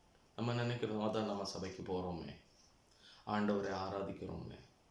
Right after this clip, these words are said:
அது ஒரு நோக்கம் அல்ல. பரலோகத்துல சகல தூதர்களும் அதை செய்து கொண்டு வருகிறார்கள். ஆனால் ஒவ்வொருத்தரும் இந்த உலகத்துல பிறந்ததுக்கு ஒரு நோக்கம் இருக்கிறது. அதை நம்ம அறிந்து கொள்ள வேண்டும்.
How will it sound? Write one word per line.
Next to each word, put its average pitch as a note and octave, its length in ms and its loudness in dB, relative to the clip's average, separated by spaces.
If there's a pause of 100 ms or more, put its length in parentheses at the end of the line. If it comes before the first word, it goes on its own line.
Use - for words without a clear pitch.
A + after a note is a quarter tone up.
(1200)
அது C3 260 -2
ஒரு B2+ 180 2
நோக்கம் B2 420 0
அல்ல. G2+ 480 -2 (420)
பரலோகத்துல A2+ 760 0
சகல G#2 440 0
தூதர்களும் A2+ 680 2
அதை G#2+ 180 0
செய்து G2+ 300 -2
கொண்டு G2+ 220 0
வருகிறார்கள். - 720 -8 (1600)
ஆனால் G2 460 -8
ஒவ்வொருத்தரும் A#2 880 0
இந்த G2+ 140 -2
உலகத்துல G#2 520 -2
பிறந்ததுக்கு G2+ 460 -2
ஒரு G2 160 0
நோக்கம் G2 400 -2
இருக்கிறது. - 460 -10 (1500)
அதை G#2+ 180 -2
நம்ம G2+ 300 0
அறிந்து E3 320 0
கொள்ள A#2+ 240 4
வேண்டும். G2+ 420 -2